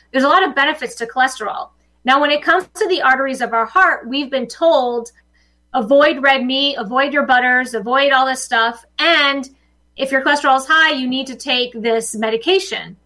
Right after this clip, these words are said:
Well, when you start, when you start with your diet first, okay, this is where it is. You start with your diet. Your body's now overproducing cholesterol because you've taken it out of your diet. So your body's like,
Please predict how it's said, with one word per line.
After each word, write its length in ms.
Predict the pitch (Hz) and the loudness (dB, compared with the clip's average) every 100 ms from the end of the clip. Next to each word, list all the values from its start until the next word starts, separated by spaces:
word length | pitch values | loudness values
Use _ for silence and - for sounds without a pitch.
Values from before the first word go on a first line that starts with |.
| _ _ | _ _
Well, 160 | - 294 | 0 2
when 100 | 302 | 2
you 80 | 302 | 0
start, 300 | 294 349 415 330 - | 2 2 2 0 -6
when 120 | 277 277 | -8 -6
you 80 | |
start 200 | 277 381 | 0 2
with 120 | 370 302 | 2 -4
your 100 | 254 | 0
diet 380 | 262 269 247 | 2 2 -2
first, 400 | - 247 - - | -6 -6 -8 -14
okay, 240 | 214 240 226 | -14 -8 -6
this 120 | 240 | -6
is 60 | 294 | -2
where 120 | 269 | 0
it 80 | 277 | 2
is. 120 | 240 | 0
You 40 | - | -2
start 160 | 285 | -2
with 60 | 277 | -2
your 100 | 240 | -2
diet. 500 | 247 269 247 214 214 _ _ - | 2 2 2 -2 -8 _ _ -4
Your 140 | 262 | 0
body's 380 | 262 339 415 302 | 4 4 2 -2
now 380 | 277 294 311 294 277 | 0 2 2 0 0
overproducing 880 | 285 294 311 302 262 247 240 226 | 0 2 -2 -2 -4 -6 -8 -10
cholesterol 480 | 233 226 226 233 226 | -4 -4 -2 0 0
because 220 | 247 254 | -2 -2
you've 120 | 294 | -2
taken 340 | 294 339 339 339 | -2 -2 0 0
it 80 | 285 | 2
out 160 | 247 | 2
of 80 | 240 | 0
your 100 | 240 | -4
diet. 420 | 247 302 226 202 | 0 2 0 -4
So 80 | - | -10
your 60 | 233 | 0
body's 300 | 254 262 254 | 2 2 0
like, 200 | 240 226 | -4 -2